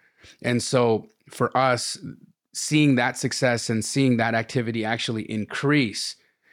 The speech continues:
has been just a beautiful thing for us to be able to be a part of, because we, we can see that we can be the part of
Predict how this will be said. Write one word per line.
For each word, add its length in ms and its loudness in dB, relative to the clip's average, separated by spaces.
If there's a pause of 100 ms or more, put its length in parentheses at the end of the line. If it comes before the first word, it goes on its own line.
(120)
has 220 -2
been 480 0
just 340 -2
a 80 4
beautiful 580 4
thing 260 0
for 160 -2
us 120 0
to 100 -4
be 140 2
able 180 0
to 60 -2
be 140 0
a 40 -4
part 300 0
of, 220 -2 (260)
because 200 0
we, 240 6
we 200 4
can 200 2
see 320 2
that 160 0
we 140 2
can 160 2
be 200 4
the 120 2
part 420 -2
of 380 2